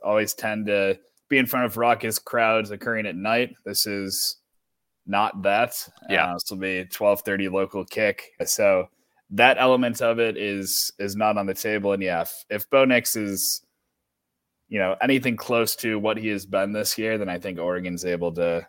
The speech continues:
Speaker 1: to win this. Oregon State, their only hope here is to just muck it up and make it as ugly as possible, rely on the defense and run game. I think Oregon will be able to do enough with its offense to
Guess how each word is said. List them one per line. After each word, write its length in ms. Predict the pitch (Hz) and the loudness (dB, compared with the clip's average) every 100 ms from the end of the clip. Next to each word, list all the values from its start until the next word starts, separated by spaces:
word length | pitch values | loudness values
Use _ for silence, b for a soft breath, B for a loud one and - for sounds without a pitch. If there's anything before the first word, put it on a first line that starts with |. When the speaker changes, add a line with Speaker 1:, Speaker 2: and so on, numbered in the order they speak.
| - | -10
Speaker 1:
to 120 | 107 | -4
win 180 | 110 110 | 0 0
this. 220 | 107 95 | 0 0
Oregon 260 | 104 101 95 | -2 -2 -4
State, 420 | - 98 92 - _ _ _ _ _ _ - | 0 2 2 0 _ _ _ _ _ _ 0
their 220 | 120 127 | 4 6
only 220 | 127 123 | 6 6
hope 240 | 113 107 | 6 2
here 180 | 113 107 | 2 0
is 140 | 98 - | 0 -4
to 540 | 110 104 98 95 90 - _ | -4 -2 0 0 -2 -8 _
just 280 | - 92 - | -8 -6 -2
muck 260 | 113 104 107 | 2 2 2
it 60 | |
up 200 | 95 92 | 0 0
and 120 | 98 95 | -2 -2
make 240 | 98 95 | -2 -2
it 80 | 95 | -6
as 120 | 90 | -2
ugly 300 | 95 98 95 | -2 -2 -4
as 120 | 92 | -4
possible, 460 | - 95 95 - 95 | -2 -2 -2 -4 -2
rely 360 | 90 95 92 | 0 2 2
on 80 | 92 | -2
the 80 | 87 | -4
defense 540 | 90 92 95 92 - | -4 -4 -4 -4 -6
and 100 | 85 | -4
run 180 | 90 92 | -4 -2
game. 360 | 90 90 90 90 - | -2 -2 -2 -6 -8
I 40 | |
think 180 | 90 90 - | -8 -6 -2
Oregon 420 | 90 90 90 90 | 0 0 -2 0
will 160 | 87 | 0
be 340 | 87 87 87 - 117 | 0 -4 -4 -4 4
able 260 | 127 123 | 4 4
to 80 | 110 | 2
do 200 | 101 104 | 2 2
enough 340 | 95 92 - | 2 0 -2
with 160 | 90 85 | -4 -4
its 160 | 82 92 | -4 0
offense 540 | 85 - 80 82 - | 0 -2 -6 -6 -6
to 320 | - 85 80 | -4 0 0